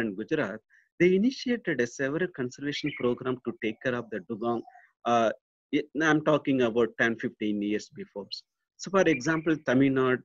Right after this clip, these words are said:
was the pioneer because they had a, such, uh, biodiversity paradise hotspot of our country, like Gulf of Mannar Marine National Park, where they given a lot of protection and using the U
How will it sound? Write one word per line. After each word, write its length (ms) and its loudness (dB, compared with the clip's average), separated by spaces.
was 180 0
the 160 -6
pioneer 420 2
because 240 -2
they 180 -2
had 180 0
a, 20 2
such, 160 -14
uh, 200 0
biodiversity 540 0
paradise 480 -4
hotspot 520 -2
of 60 -14
our 80 -8
country, 300 -10
like 180 -6
Gulf 160 -4
of 60 -6
Mannar 340 -4
Marine 280 -4
National 260 -12
Park, 200 -2
where 260 8
they 100 8
given 220 6
a 140 2
lot 160 0
of 60 -2
protection 460 -4
and 120 -2
using 220 -2
the 80 2
U 40 4